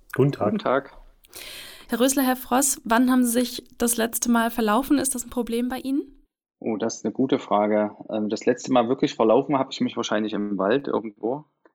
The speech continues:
Speaker 2: Ich habe eigentlich einen ganz guten Orientierungssinn. Insofern passiert mir das nicht allzu oft. Bin da eher so der Kartentyp tatsächlich.
Speaker 3: Ja. Ach, tatsächlich, okay. Also ist Ihre Forschung jetzt nicht aus so einem eigenen Problem entstanden, dass Sie sich so dachten, „Okay, das muss man jetzt mal angehen“?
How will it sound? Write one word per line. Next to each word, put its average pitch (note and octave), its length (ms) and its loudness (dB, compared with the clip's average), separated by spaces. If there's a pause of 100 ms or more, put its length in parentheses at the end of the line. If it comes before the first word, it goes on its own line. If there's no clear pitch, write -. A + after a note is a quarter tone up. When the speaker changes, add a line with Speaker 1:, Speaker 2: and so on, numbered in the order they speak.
Speaker 2:
Ich - 140 0
habe C3+ 140 0
eigentlich D#3+ 180 0
einen D#3 80 -2
ganz D#3 160 2
guten D#3+ 160 0
Orientierungssinn. C3+ 640 2
Insofern B2+ 400 0
passiert C#3+ 320 2
mir C#3 80 0
das - 160 -2
nicht - 160 -4
allzu A#2 260 2
oft. - 340 -6 (840)
Bin A2 100 0
da A2+ 100 4
eher A2+ 120 6
so A#2 140 0
der A#2 120 4
Kartentyp - 600 -2
tatsächlich. D#3 640 -2
Speaker 3:
Ja. - 80 0 (320)
Ach, - 160 0
tatsächlich, D4 500 -4
okay. G#3 240 -4 (320)
Also G3 140 2
ist - 100 2
Ihre B3 160 2
Forschung B3+ 320 2
jetzt A#3+ 160 0
nicht C4 200 6
aus B3 80 2
so B3 80 2
einem - 80 0
eigenen A3 580 2
Problem G#3+ 600 2
entstanden, G#3 480 0
dass G#3 160 -2
Sie G3 60 -4
sich G3+ 80 -4
so G#3+ 60 -2
dachten, F#3+ 280 -4
„Okay, F3 220 -6
das E3+ 120 -4
muss - 160 -6
man F3 120 -4
jetzt F3 200 -6
mal E3 80 -8
angehen“? F3+ 380 -6